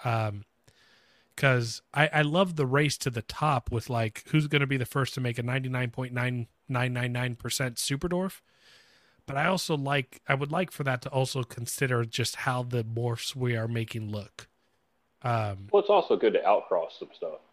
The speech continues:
Speaker 1: Right. Yeah. Um, anyways, appreciate everyone who has come and tuned in and listened so far. We're gonna wrap up with Chris on. Chris, thanks so much for coming on.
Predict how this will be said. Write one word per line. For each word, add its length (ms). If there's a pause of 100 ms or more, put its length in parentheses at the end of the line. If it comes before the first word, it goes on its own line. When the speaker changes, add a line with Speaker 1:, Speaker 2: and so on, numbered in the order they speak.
(680)
Speaker 1:
Right. 180 (260)
Yeah. 200 (1300)
Um, 460 (500)
anyways, 680 (760)
appreciate 400
everyone 360
who 180
has 280
come 280
and 200
tuned 220
in 100
and 140
listened 340
so 260
far. 360
We're 120
gonna 160
wrap 300
up 160
with 200
Chris 380
on. 260
Chris, 240
thanks 200
so 80
much 180
for 120
coming 260
on. 280